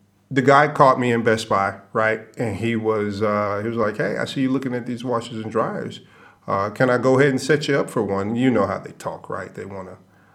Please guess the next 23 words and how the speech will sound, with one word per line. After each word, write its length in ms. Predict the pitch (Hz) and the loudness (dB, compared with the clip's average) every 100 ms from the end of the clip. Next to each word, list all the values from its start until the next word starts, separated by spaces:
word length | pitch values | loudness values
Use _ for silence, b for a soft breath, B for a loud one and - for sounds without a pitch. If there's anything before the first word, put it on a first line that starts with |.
| b b b | b b b
wanna 220 | 110 98 92 | -8 -6 -6
sell 260 | - 107 | -4 -2
you 120 | 104 | -4
something. 320 | 98 117 107 107 | -8 -8 -8 -6
So 140 | 131 | -4
I 80 | 139 | -4
was 100 | 156 | -2
like, 180 | 160 170 | -4 -4
"Nah, 320 | 190 208 220 | -2 0 2
they're 140 | 208 | 2
nice." 480 | 208 220 202 143 131 | 4 6 6 4 0
But 560 | - 143 131 123 - 127 | 4 6 8 6 -2 -4
he 100 | 139 | -2
was 100 | 131 | 2
like, 200 | 131 123 | 0 4
"No." 300 | 139 131 117 | 4 6 4
And 100 | 139 | 2
he 60 | |
started 300 | 147 156 143 | 4 6 6
talking 280 | 139 127 123 | 6 6 4
to 80 | 117 | -2
me, 300 | 117 117 117 B B B B 117 | 0 -4 -6 B B B B 2
uh, 380 | 110 101 98 | 2 4 0